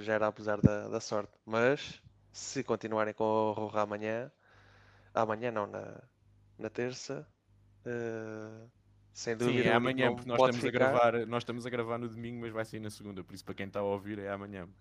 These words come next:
Speaker 2: Estavas certo, não precisavas ter corrigido. <laughs>
Speaker 1: Eh, mas pronto, mas, mas, eh, eh, isso que tu dizes, Ricardo, faz todo o sentido.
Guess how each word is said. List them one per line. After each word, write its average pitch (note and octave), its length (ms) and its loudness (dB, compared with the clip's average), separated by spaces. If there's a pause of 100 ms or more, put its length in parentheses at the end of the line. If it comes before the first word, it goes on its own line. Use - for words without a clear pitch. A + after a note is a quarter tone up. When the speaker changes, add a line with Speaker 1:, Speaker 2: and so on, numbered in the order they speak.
(380)
Speaker 2:
Estavas F#2+ 300 -6
certo, G#2+ 260 -2
não G2 80 -10
precisavas F#2 300 -10
ter F#2+ 120 -12
corrigido. G2+ 440 -14 (880)
<laughs> - 600 0
Speaker 1:
Eh, G#2+ 480 -4
mas A#2+ 180 -4
pronto, B2+ 280 2
mas, A2+ 220 0
mas, G#2 240 -4
eh, G#2 300 -2 (280)
eh, - 680 -16 (440)
isso A2 340 -8
que - 80 -16
tu A#2+ 140 -4
dizes, A#2 260 0
Ricardo, A#2+ 340 0
faz B2+ 200 0
todo C3 160 -2
o B2+ 60 0
sentido. C3+ 440 -2